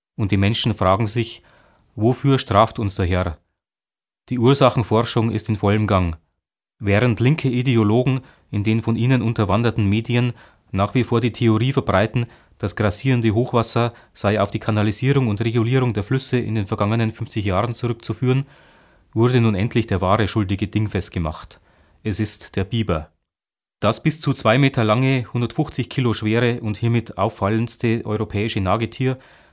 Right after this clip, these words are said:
das in der zweiten Hälfte des neunzehnten Jahrhunderts glücklich ausgerottet worden war, wurde in den siebziger Jahren des zwanzigsten Jahrhunderts durch den Bund Naturschutz in Bayern wieder eingeschleppt.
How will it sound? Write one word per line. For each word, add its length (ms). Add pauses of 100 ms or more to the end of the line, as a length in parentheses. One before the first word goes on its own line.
das 160
in 60
der 100
zweiten 320
Hälfte 300
des 160
neunzehnten 380
Jahrhunderts 460
glücklich 340
ausgerottet 560
worden 260
war, 300 (500)
wurde 260
in 140
den 120
siebziger 380
Jahren 320
des 160
zwanzigsten 460
Jahrhunderts 500 (360)
durch 160
den 160
Bund 160
Naturschutz 640
in 120
Bayern 360
wieder 160
eingeschleppt. 640